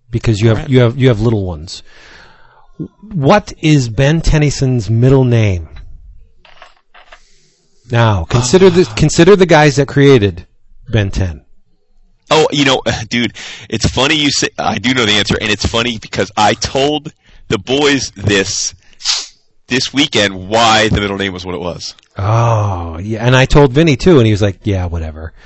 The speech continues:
Speaker 2: Because
Speaker 1: Uh,
Speaker 2: he, I think it, it, we, we both saw it, the new season started, and he, he gives,
Speaker 1: Yes.
Speaker 2: uh, his cousin yells at him, and the whole, like, you know, when they yell at somebody and you say their full name, and she says his full name, and that's when you hear the middle name, and I was like, "Oh, boys, do you know why that, that's his middle name?" And I told them, and they were, like,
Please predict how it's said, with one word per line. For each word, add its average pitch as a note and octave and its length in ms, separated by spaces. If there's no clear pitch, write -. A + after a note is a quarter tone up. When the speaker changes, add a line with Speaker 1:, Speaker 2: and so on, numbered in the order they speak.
Speaker 2:
Because A2+ 320
Speaker 1:
Uh, G2+ 40
Speaker 2:
he, - 200
I B2 120
think C#3+ 160
it, A#2+ 240
it, - 80
we, C#3+ 120
we C#3 240
both B2+ 200
saw A#2 220
it, G#2 100
the A2 80
new A2+ 120
season A2 300
started, F2 380
and F2+ 100
he, F2+ 180
he G#2 200
gives, G#2+ 180
Speaker 1:
Yes. F#2 540
Speaker 2:
uh, G2 120
his G2+ 200
cousin A#2+ 400
yells A#2 300
at F#2 80
him, F#2+ 200
and F#2 180
the F#2 80
whole, G2+ 200
like, F#2+ 200
you G2+ 60
know, F#2 80
when F#2 100
they F#2 60
yell F#2+ 180
at F#2 60
somebody F#2+ 280
and F#2 60
you F2+ 40
say G#2 160
their F#2 80
full G2+ 180
name, G2 240
and G2 80
she - 140
says G2+ 240
his G2 120
full G2 200
name, F#2 340
and F2+ 100
that's F#2 240
when F2+ 120
you F2 100
hear F#2+ 140
the F2 80
middle E2 160
name, E2 220
and C#2+ 100
I - 20
was D2 140
like, - 120
"Oh, A3+ 140
boys, D#3+ 300
do - 80
you A2+ 60
know C#3+ 100
why C#3+ 100
that, C#3 160
that's - 200
his C3 100
middle C#3 160
name?" D3+ 180
And G#2+ 100
I F2 60
told F#2+ 220
them, C2+ 80
and B1+ 100
they C2+ 60
were, B1+ 80
like, C2 260